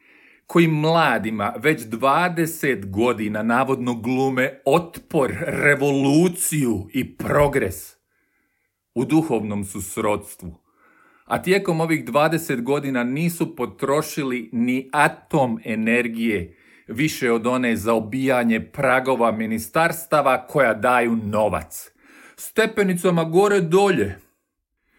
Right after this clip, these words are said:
Meni je njihova vještina obmanjivanja omladine, točnije ucjenjivanja tupavih ministarstava, oduvijek bila odvratna.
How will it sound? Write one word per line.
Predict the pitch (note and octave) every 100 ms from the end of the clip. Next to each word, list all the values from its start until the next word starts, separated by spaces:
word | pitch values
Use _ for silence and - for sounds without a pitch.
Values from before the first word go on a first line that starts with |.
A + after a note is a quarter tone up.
| _ _ -
Meni | B2+ C#3+ D#3+ G3+ F3+
je | D#3+ D3+ - _ E3
njihova | F3 F3 E3+ C#3+
vještina | C3+ C3 C3 - E3 E3 D#3 C3
obmanjivanja | A#2 A2+ A#2+ B2 C3 D3 D#3 D#3 C#3+ A#2+ B2
omladine, | B2 C3+ D#3 E3 D3+ C#3+ C3 C3
točnije | D3+ - D#3+ C#3+ B2+ -
ucjenjivanja | C3 - D3+ C3+ C3 C#3+ D3+ D3+ C3+ A#2 A2+ -
tupavih | G3 F3+ C3 A2+ A2+
ministarstava, | A#2+ A#2 A#2 - D3 D3 - C3+ A#2 A#2+ - -
oduvijek | C#3+ D3 C#3 C3+ A#2
bila | G#2+ A#2+ C3 A#2+ - -
odvratna. | C3 - G2 G2 D#2 - - - D#2